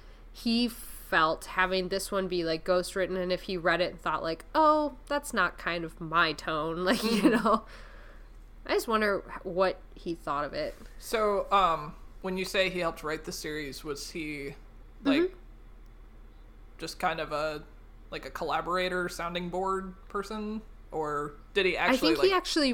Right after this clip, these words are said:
Speaker 2: yeah.
Speaker 1: wrote, like, yeah, he was a writer on it, um, but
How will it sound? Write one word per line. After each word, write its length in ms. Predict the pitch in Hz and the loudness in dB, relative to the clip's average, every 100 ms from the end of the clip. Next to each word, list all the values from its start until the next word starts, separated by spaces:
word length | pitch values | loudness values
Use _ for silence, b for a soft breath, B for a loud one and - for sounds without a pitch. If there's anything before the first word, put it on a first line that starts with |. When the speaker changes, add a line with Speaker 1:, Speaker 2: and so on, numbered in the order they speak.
| 175 | 4
Speaker 2:
yeah. 120 | 180 | 6
Speaker 1:
wrote, 260 | 240 254 - - _ - - | 8 6 0 -16 _ -20 -10
like, 260 | 214 208 208 - - _ - | -4 -4 -6 -16 -20 _ -4
yeah, 260 | 247 277 190 | 2 2 2
he 140 | 247 | 2
was 140 | 285 | 2
a 100 | 277 | 2
writer 520 | 214 185 247 247 190 - | 2 4 4 4 4 2
on 200 | 180 180 | 4 4
it, 220 | 175 - - | 2 -2 0
um, 440 | 185 180 180 190 - | 2 2 -2 -6 -2
but 220 | 202 190 | 2 2